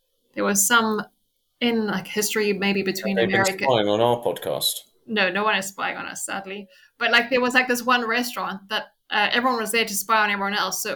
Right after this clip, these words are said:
Speaker 1: all it was filled with was spies, so, like, nothing useful was even happening. So it's just like, what is the point? Just, uh, get a life, I guess is my, <laughs> my,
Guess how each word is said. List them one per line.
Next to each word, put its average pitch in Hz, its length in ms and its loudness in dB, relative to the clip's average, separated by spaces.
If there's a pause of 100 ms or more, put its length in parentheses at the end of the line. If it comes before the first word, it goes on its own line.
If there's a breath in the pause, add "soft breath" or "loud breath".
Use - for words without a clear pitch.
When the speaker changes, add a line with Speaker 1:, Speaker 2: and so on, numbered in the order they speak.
Speaker 1:
all 240 140 2
it - 80 -4
was - 160 -8
filled 226 240 -4
with 185 160 -8
was 196 180 -8
spies, - 540 2
so, 208 140 -6
like, 196 240 -2
nothing 233 320 2
useful 220 380 -4
was 202 160 -4
even 220 220 -6
happening. - 540 -2
So - 180 -6
it's 277 140 -2
just 311 220 0
like, 254 260 6
what 285 340 6
is 285 120 0
the 262 200 4
point? 269 640 2 (580 soft breath)
Just, - 380 -8 (120)
uh, 233 160 -8 (320)
get 226 200 -6
a 226 60 -2
life, 208 400 0 (220)
I 208 80 -8
guess - 260 -14
is - 160 -20
my, - 160 -4 (120)
<laughs> - 140 -10
my, 294 200 2